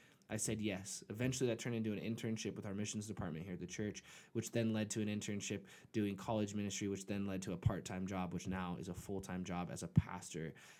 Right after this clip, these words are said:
that I cannot believe. I'm in awe constantly that I get to call this my job, that I get to pastor young adults, the most unbelievable young adults in the entire country. I, I, I, I'm so thankful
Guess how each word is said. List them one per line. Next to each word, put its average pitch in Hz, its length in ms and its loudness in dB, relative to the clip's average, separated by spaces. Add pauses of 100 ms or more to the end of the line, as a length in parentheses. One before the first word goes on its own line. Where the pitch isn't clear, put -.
(160)
that - 160 -4
I 110 160 2
cannot 107 480 -2
believe. 95 320 -2
I'm 98 200 -2
in - 140 -8
awe 98 280 -2
constantly - 560 -4
that 87 180 -4
I 92 220 -4
get 90 220 -6
to 82 60 -4
call - 220 -8
this 80 160 -4
my 85 120 -4
job, 82 260 -2
that 85 180 -4
I 95 140 -2
get 95 160 -2
to - 80 0
pastor 85 480 0
young 90 200 0
adults, 87 440 -4 (320)
the 110 80 2
most 107 240 2
unbelievable 101 580 2
young 92 160 0
adults 85 420 -2 (1120)
in 98 120 -2
the 95 80 0
entire 90 320 -2
country. 85 440 -4 (220)
I, 98 120 -2 (100)
I, 92 160 -4
I, 113 160 0 (140)
I'm 120 100 2
so 120 720 4 (340)
thankful 107 760 0